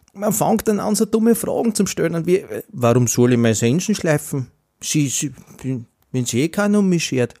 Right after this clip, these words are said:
Oder, „Warum sollte ich mein Styling ändern? Schwarz ist eh eine Farbe.“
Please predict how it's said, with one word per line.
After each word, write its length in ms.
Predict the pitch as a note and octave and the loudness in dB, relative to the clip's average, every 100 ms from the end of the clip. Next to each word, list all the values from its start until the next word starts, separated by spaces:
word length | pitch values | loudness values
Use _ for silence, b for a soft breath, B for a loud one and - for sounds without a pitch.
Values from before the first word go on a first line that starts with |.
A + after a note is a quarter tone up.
| - | 2
Oder, 240 | C3+ B2+ B B B | 4 4 B B B
„Warum 260 | C3+ C#3+ D3 | 4 6 6
sollte 340 | D#3 D3+ C#3+ | 6 4 4
ich 60 | C3 | 4
mein 100 | B2 | 2
Styling 460 | - G#2 C#3 F#3+ | 2 0 0 2
ändern? 400 | D#3 D3 C#3 C3+ - - | 2 2 2 -2 -4 -10
Schwarz 580 | - A2 A#2 - - - _ _ | -2 2 2 2 -8 -10 _ _
ist 200 | B2 A2 | 0 0
eh 160 | F#2+ A#2 | 0 -2
eine 100 | E3 | -4
Farbe.“ 420 | - C3+ B2 - | -4 -6 -6 -10